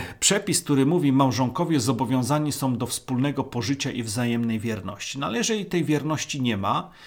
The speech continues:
to nie ma tutaj sankcji o charakterze zinstytucjonalizowanym,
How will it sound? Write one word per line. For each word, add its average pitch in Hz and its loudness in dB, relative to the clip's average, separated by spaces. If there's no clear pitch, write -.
to - 0
nie 233 2
ma 247 4
tutaj 123 -2
sankcji 151 0
o 120 -2
charakterze 123 -2
zinstytucjonalizowanym, 117 -2